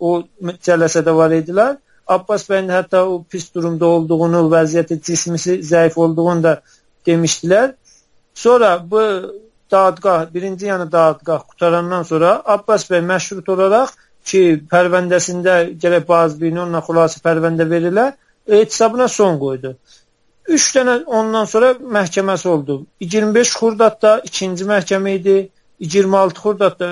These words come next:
üçüncü məhkəmə idi və tirin altısında da son məhkəməsi idi bu. Burada gətdilər, o bayaq da dediyim kimi, min səhifədən artıq, e,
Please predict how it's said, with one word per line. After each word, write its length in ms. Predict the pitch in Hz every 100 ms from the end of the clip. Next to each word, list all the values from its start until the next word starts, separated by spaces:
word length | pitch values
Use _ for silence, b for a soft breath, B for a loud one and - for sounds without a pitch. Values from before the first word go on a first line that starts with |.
| 175
üçüncü 460 | - - 202 196
məhkəmə 460 | 233 240 226 226 233
idi 220 | 226 240 254 - _ _
və 200 | 180 233 202 170 -
tirin 360 | - 208 226 208
altısında 760 | 180 185 175 - 196 196 208 240 294 -
da 160 | 214 214
son 440 | - - - 220
məhkəməsi 600 | 175 156 - 151 147 135 147
idi 160 | 135
bu. 120 | 131 135 131 b b b b _ _
Burada 320 | 262 277 233 208
gətdilər, 600 | 170 220 214 220 220 185
o 180 | 185 190
bayaq 340 | 185 202 196
da 120 | 208 190
dediyim 460 | 175 170 160 202
kimi, 200 | 156 156
min 300 | 156 175 196
səhifədən 580 | 180 196 180 190 208 202
artıq, 480 | 190 175 - 180 147
e, 520 | - _ _ 170 160